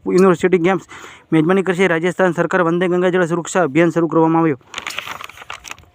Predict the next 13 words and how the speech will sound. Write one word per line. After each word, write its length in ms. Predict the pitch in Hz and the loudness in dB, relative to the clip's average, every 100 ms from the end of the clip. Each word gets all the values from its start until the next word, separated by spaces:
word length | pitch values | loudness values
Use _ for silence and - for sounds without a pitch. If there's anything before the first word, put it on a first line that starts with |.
| _ _ _ _ 156 | _ _ _ _ 0
રાજસ્થાનની 440 | 170 180 214 196 | 2 2 2 2
મેંદર 340 | 170 175 185 185 | 4 4 4 2
અને 120 | 185 | 0
ખીચણ 280 | 175 190 185 | -2 -2 0
ગામને 240 | 185 190 | 2 2
રામસર 320 | 170 170 185 | 2 0 -2
સાઇટ 220 | 170 180 | 0 0
ઘોષિત 260 | 147 151 165 | 0 -2 -2
થઈ, 80 | 185 | -2
તેની 260 | 175 180 | 2 0
સાથે 200 | 165 170 | 0 -2
મળીને 320 | 185 185 196 190 | 0 0 0 0
કુલ 240 | 190 | 2